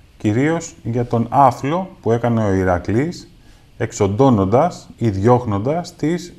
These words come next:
Στυμφαλίδες όρνηθες. Αυτά τα ανθρωποφάγα πουλιά, τα σαρκοβόρα πουλιά, τα οποία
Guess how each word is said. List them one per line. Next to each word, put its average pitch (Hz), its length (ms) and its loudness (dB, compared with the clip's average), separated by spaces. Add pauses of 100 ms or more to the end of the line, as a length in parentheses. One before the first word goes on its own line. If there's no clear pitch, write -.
Στυμφαλίδες 117 920 -2
όρνηθες. 92 600 -4 (580)
Αυτά - 340 0
τα 101 440 2 (100)
ανθρωποφάγα 95 760 0
πουλιά, 85 360 -8
τα 123 100 -10
σαρκοβόρα 92 560 0
πουλιά, 110 440 -2 (560)
τα 110 100 -2
οποία 117 500 2